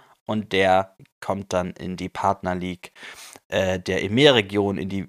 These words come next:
V C T emea Partner League. Das ist das Ziel davon. Maus schon qualifiziert. So,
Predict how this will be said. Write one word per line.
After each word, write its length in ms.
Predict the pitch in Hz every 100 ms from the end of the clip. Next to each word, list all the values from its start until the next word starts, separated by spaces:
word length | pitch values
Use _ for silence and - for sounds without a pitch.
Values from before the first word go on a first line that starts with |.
| 98
V 160 | 101
C 160 | 104 92
T 260 | - 95 76
emea 540 | 87 87 87 87 87 _ _
Partner 340 | - 120 - 90
League. 240 | 80 -
Das 180 | - 120
ist 160 | 120 104
das 100 | -
Ziel 220 | - 160
davon. 460 | 147 - 170 196 185
Maus 400 | 107 113 165 196
schon 160 | - 151
qualifiziert. 840 | - 127 - 110 - 135 165 196
So, 300 | - 123 -